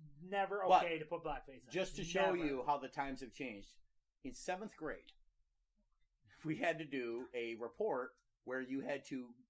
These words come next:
Speaker 2: you had to write this report as this famous person, and the whole idea was everybody else in the class was kinda supposed to guess who
Speaker 1: I
Speaker 2: you were.
Speaker 1: remember that. I remember that.
Speaker 2: And then you had to dress up like him.
Speaker 1: I remember that.
Speaker 2: I did Martin Luther King Junior.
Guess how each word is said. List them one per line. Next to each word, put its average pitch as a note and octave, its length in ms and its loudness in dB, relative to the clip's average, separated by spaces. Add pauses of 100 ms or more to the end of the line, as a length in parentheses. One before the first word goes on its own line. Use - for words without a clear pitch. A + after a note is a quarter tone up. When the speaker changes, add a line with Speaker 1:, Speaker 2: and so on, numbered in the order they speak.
(100)
Speaker 2:
you C3+ 140 -4
had C3 120 -2
to B2 60 -10 (160)
write E3 320 4 (760)
this D3 200 -6
report C3+ 420 -2 (220)
as C3+ 300 2 (100)
this B2+ 200 -8
famous A#2+ 320 -6
person, D3 460 -4
and A#2 100 -8
the A2+ 40 -6
whole C#3 200 0
idea B2+ 240 -2
was A#2 160 -6
everybody A#2+ 420 -4
else A#2+ 240 -4
in A#2+ 60 -10
the G#2+ 60 -10
class A#2+ 260 -6
was G#2 100 -18
kinda A2 160 -4
supposed G#2+ 180 -14
to A2 60 -12
guess G#2+ 180 -8
who D3+ 80 -2
Speaker 1:
I F#3+ 40 4
Speaker 2:
you A#3 60 4
were. C#4 60 2
Speaker 1:
remember F#3 200 2
that. F#3 200 6
I G#3 60 2
remember A3 300 2
that. F#3+ 180 6
Speaker 2:
And C#3+ 80 0
then C#3+ 80 0
you C3+ 60 -2
had C3 100 0
to A#2 60 -10
dress C#3 200 0
up F#3 200 2
like A#2 180 -6
him. - 80 -18 (300)
Speaker 1:
I D#3+ 120 0
remember A3 340 0
that. E3 120 4
Speaker 2:
I F3 140 6
did E3+ 240 4
Martin D3+ 320 2
Luther C3 180 -6
King B2 260 -6
Junior. F#2+ 300 -8